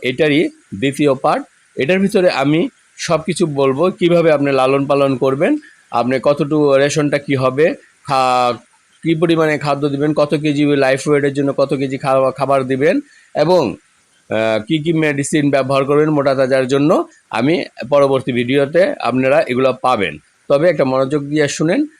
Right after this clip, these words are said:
আপনারা প্রথমে, আহ, মোটা তাজার সেক্টরে আসেন, আসলে পরে আপনাদের লাভবান হবে। তারপর আপনাদের নজর, আহ, চোখ এমনি খুলে যাবে, আপনারা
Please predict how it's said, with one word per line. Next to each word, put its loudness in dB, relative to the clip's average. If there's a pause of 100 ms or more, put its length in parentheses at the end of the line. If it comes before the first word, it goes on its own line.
(120)
আপনারা 0
প্রথমে, 0
আহ, -2
মোটা 2
তাজার 2 (300)
সেক্টরে 0
আসেন, 0 (360)
আসলে -2
পরে 0
আপনাদের 0
লাভবান 2
হবে। -6 (280)
তারপর 0
আপনাদের 2
নজর, 2
আহ, 0
চোখ 0
এমনি 2
খুলে 0
যাবে, 2
আপনারা 2